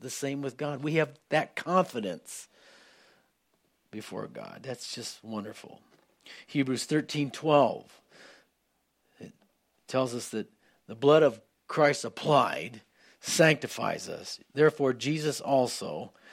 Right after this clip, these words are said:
that he might sanctify the people with his own blood, suffered outside the gate." First John one seven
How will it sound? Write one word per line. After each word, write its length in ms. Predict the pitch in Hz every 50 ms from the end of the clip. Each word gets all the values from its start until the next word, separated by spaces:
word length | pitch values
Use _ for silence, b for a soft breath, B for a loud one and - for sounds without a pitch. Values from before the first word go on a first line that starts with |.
| B B B B B B
that 140 | - 123 127
he 100 | 143 147
might 240 | 143 135 135 131 -
sanctify 640 | - - 151 151 160 156 - 139 - 151 143 139
the 120 | 127 131 127
people 420 | - - 143 143 - 123 120 117
with 180 | 123 127 123 -
his 180 | 127 113 -
own 240 | 113 131 139 147 143
blood, 280 | 120 131 127 120 110 -
suffered 460 | - - - 160 139 - - 123 117
outside 540 | 120 117 104 - - - 120 117 117 104 -
the 60 | -
gate." 520 | - - 80 71 64 - - _ - - _ _ _ _ _ b b b b b b b b b b b b b b b b b _ _ _ _ _
First 320 | _ - - 147 143 135 -
John 300 | - 151 139 139 135 135
one 160 | 131 135 135
seven 600 | - - - 139 139 131 107 107 104 - - -